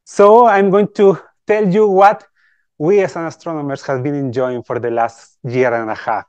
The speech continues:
which is a total change in the understanding of the galaxy evolution. Because this new telescope, just from the first image, it changed a lot of what we really think about galaxy evolution. And it cannot do it alone.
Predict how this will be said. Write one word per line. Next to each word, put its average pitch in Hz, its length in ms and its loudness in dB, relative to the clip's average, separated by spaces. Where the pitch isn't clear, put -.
which 131 200 -8
is 131 160 -8
a 120 180 -4
total 160 320 -2
change 135 540 -4
in 123 120 -8
the 113 100 -6
understanding 113 760 -8
of 98 100 -10
the 135 100 -8
galaxy 110 360 -10
evolution. 98 520 -16
Because - 300 -10
this - 360 -6
new 202 160 0
telescope, 151 580 -4
just 156 220 -4
from 156 220 -2
the 135 100 0
first 190 380 -2
image, 151 440 -8
it 127 120 -12
changed 139 360 -6
a 127 100 0
lot 127 220 -2
of 113 160 -10
what 123 140 -6
we 113 120 -6
really 117 280 -8
think 120 320 -16
about 110 280 -2
galaxy 113 300 -10
evolution. 113 380 -14
And 226 380 0
it 151 100 0
cannot 180 260 2
do 185 100 4
it 170 100 2
alone. 117 380 -2